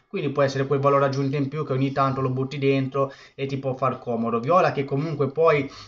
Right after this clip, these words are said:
trova anche, eh, il secondo gol con Jovic, un gol però che poi viene annullato perché Jovic parte in fuorigioco, anche se non l'ho capita quella dinamica lì, perché praticamente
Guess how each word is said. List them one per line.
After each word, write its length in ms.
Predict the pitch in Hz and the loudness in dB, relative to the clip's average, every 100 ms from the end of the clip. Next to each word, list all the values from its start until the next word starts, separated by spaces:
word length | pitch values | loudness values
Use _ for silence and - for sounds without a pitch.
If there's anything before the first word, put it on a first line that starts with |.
| - | -14
trova 360 | - 160 170 151 | 0 2 6 8
anche, 800 | 147 160 151 147 143 139 - _ | 8 6 0 0 2 0 -6 _
eh, 720 | 139 139 135 135 135 139 135 135 | -4 2 4 6 8 8 8 6
il 140 | 139 | 2
secondo 560 | 135 147 185 208 165 139 | 0 -2 4 4 4 4
gol 200 | 143 135 | 4 2
con 160 | 156 151 | 2 2
Jovic, 760 | 185 196 185 202 202 - 196 | 6 6 6 4 0 0 0
un 100 | 151 | 0
gol 180 | 147 143 | 2 2
però 180 | 147 143 | 2 0
che 120 | - | 0
poi 120 | 143 | -2
viene 160 | 143 143 | 0 2
annullato 440 | 143 143 147 139 | 2 4 4 2
perché 220 | 123 131 | -4 -4
Jovic 560 | 135 131 143 135 127 - | -2 2 2 2 -2 -2
parte 560 | 143 139 135 - 127 - - - | 2 2 2 -4 -6 -6 -12 -14
in 140 | 151 | -10
fuorigioco, 640 | 135 160 160 147 196 202 165 | 0 0 2 4 4 6 4
anche 180 | 156 180 | 0 -2
se 120 | 202 | 0
non 100 | 208 | 2
l'ho 80 | 208 | 2
capita 340 | 208 208 175 | 0 0 0
quella 160 | 151 139 | 0 0
dinamica 380 | 143 143 135 | 0 -2 -2
lì, 160 | 143 135 | -2 -2
perché 260 | 131 131 147 | -4 -6 -6
praticamente 420 | 147 151 170 | -6 -4 -2